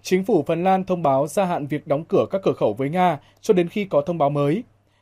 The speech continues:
Các chi tiết về thời gian và cách thức hoạt động của bức tường drone không được cung cấp. Bộ trưởng Nội vụ Latvia Bilotti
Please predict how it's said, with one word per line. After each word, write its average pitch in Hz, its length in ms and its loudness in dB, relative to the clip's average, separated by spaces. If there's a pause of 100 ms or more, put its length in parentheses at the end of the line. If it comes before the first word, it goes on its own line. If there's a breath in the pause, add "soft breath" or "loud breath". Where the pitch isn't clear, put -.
(120)
Các 226 120 0
chi 190 140 -4
tiết 233 220 0
về 165 100 0
thời 170 180 0
gian 202 260 -2
và 165 100 0
cách 190 180 -2
thức 262 120 2
hoạt 160 200 -2
động 156 200 2
của 156 120 -4
bức 196 200 -4
tường 156 240 0
drone 175 260 2 (220 soft breath)
không 226 280 2
được 160 200 -2
cung 165 140 -2
cấp. 220 200 4 (400)
Bộ 196 140 4
trưởng 180 240 2
Nội 180 120 0
vụ 185 160 4
Latvia 185 600 4
Bilotti 170 680 0